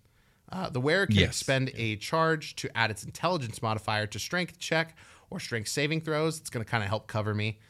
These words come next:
Speaker 1: there 'cause I had dump strength. Uh, as a reaction, when it would be knocked prone,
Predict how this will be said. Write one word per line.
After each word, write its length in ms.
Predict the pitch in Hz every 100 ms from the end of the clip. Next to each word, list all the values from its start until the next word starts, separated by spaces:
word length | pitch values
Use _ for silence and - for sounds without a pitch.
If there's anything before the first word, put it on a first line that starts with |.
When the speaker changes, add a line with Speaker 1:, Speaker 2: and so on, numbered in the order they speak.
| _ _ -
Speaker 1:
there 260 | 110 107 107
'cause 160 | -
I 60 | 107
had 140 | 101 -
dump 240 | - 107 -
strength. 460 | - 104 117 - - - - -
Uh, 200 | 110 104
as 140 | - 120
a 60 |
reaction, 540 | 113 113 139 139 123 123
when 120 | 117
it 80 | 98
would 140 | 117
be 80 | 107
knocked 380 | 110 117 123 -
prone, 440 | 175 165 160 160